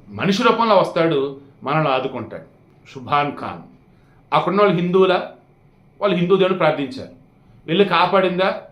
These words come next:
ముస్లిము, అలానే వెళ్ళాడు. అంటే నేనేమంటాను, దేవుడు అనేవాడు ఒక్కడే, అతనికి పేర్లు వేరంతే. So షుభాన్ ఖాన్ హ్యాట్స్ ఆఫ్ చెప్తూ ఉన్నా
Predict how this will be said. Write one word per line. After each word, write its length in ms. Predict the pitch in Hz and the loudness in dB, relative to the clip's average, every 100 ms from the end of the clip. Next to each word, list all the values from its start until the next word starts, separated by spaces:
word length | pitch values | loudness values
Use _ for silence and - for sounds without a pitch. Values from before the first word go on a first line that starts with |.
| - | -6
ముస్లిము, 640 | 143 165 165 120 95 - - - _ _ - | -4 -2 -2 -4 -6 -16 -20 -20 _ _ -2
అలానే 420 | 214 202 190 240 | 2 4 4 2
వెళ్ళాడు. 320 | 190 123 - - - - - 143 | -4 -6 -10 -20 -20 -20 -16 -8
అంటే 140 | 165 | -4
నేనేమంటాను, 640 | 170 185 180 170 165 165 - - - - - 98 | -2 -2 -2 -2 -4 -8 -14 -20 -20 -20 -20 -20
దేవుడు 560 | 87 127 170 185 180 | -4 -2 2 2 2
అనేవాడు 480 | 170 160 147 139 175 | 2 2 0 -2 -2
ఒక్కడే, 840 | 175 - 117 104 120 156 - - - - - - - - | -4 -6 -10 -6 -2 -2 -2 -6 -20 -20 -20 -20 -20 -4
అతనికి 320 | 147 175 202 - | -2 0 -2 -2
పేర్లు 340 | 151 160 185 | -2 0 0
వేరంతే. 460 | 135 104 95 87 - - - - - - - - - - - - | -2 -4 -10 -14 -18 -20 -20 -20 -20 -20 -20 -20 -20 -20 -20 -4
So 100 | 196 226 - - - - - - | 0 0 -4 -14 -20 -20 -20 -8
షుభాన్ 380 | 139 160 170 160 | -2 2 2 2
ఖాన్ 220 | 127 - - - - - - - - - - - 123 | -2 -4 -12 -20 -20 -20 -20 -20 -20 -20 -20 -16 -2
హ్యాట్స్ 220 | 151 156 | -2 0
ఆఫ్ 160 | 170 131 | -2 -2
చెప్తూ 240 | 139 139 | -4 -2
ఉన్నా 200 | 120 95 | -4 -6